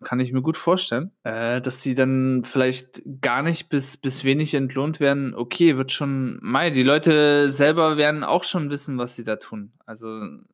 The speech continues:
es wird ja keiner gezwungen dazu. Aber ich, ich selber, äh, ich weiß nicht, ich glaub, da müsste, da müsste jetzt schon viel sein, dass ich das mache. Und ich bin irgendwie auch der Meinung, dass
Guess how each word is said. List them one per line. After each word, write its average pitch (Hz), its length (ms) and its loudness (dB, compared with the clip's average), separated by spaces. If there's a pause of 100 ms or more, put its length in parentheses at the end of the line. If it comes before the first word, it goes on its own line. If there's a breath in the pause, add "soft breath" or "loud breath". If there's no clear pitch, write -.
(340)
es - 160 -12
wird 139 140 -4
ja 139 60 4
keiner 131 280 2
gezwungen 135 380 -4
dazu. - 380 -8 (140)
Aber 117 260 4
ich, - 340 0
ich 175 220 0
selber, 170 880 4 (440)
äh, 165 1300 0
ich 131 140 -10
weiß 135 180 -4
nicht, 107 120 -10
ich - 80 -14
glaub, 131 180 -2
da 135 100 -4
müsste, 123 1120 -2 (500)
da 117 60 -14
müsste 127 340 -6
jetzt 127 200 -4
schon 117 440 -2
viel - 1080 -10
sein, 127 680 0
dass 117 220 -6
ich 123 120 -8
das - 240 -6
mache. 104 360 -6
Und 110 160 -8
ich - 160 -14
bin 135 420 -2 (160 loud breath)
irgendwie 139 420 4
auch 127 120 2
der 131 140 -2
Meinung, 123 440 0
dass - 360 -6